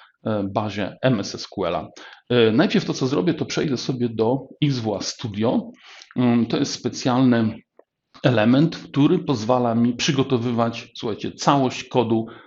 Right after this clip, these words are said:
i V B A, i S Q L-a. To jest w ogóle dla mnie osobiście, to jest w ogóle bajka. A tutaj ogromny ukło-, ukłon stos-, y,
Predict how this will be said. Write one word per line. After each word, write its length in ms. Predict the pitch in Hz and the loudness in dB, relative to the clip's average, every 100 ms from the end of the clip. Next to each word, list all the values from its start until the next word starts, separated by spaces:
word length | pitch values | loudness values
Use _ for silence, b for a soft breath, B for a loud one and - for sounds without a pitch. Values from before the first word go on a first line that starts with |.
| B - | B 0
i 80 | 170 | 0
V 320 | 170 143 123 | 2 2 4
B 100 | 123 | 2
A, 280 | - 117 127 - | 0 0 -2 -4
i 300 | 120 113 113 - | -6 -4 -8 -8
S 160 | 101 - | -10 -8
Q 180 | 104 104 | -2 0
L-a. 200 | 110 113 | 0 0
To 140 | 170 | 4
jest 140 | 156 | 4
w 60 | 131 | 2
ogóle 240 | 131 123 | 0 0
dla 200 | 110 117 | 2 4
mnie 180 | 156 151 | 6 6
osobiście, 480 | 147 139 123 123 120 | 2 0 -2 -2 -4
to 120 | - | -4
jest 120 | 110 | -4
w 40 | 110 | -4
ogóle 200 | 107 92 | -6 -4
bajka. 580 | 98 101 98 - 147 - B B B | -2 -2 -2 -2 -2 -2 B B B
A 160 | 120 110 | 0 2
tutaj 320 | 139 135 127 | 2 2 2
ogromny 400 | 127 120 135 123 | 2 2 4 4
ukło-, 460 | 139 - 123 113 113 | 2 0 2 2 4
ukłon 300 | 147 139 117 | 2 2 0
stos-, 440 | - - 117 - | -2 -6 -6 -2
y, 540 | 123 117 117 113 117 | -2 0 -2 -2 -4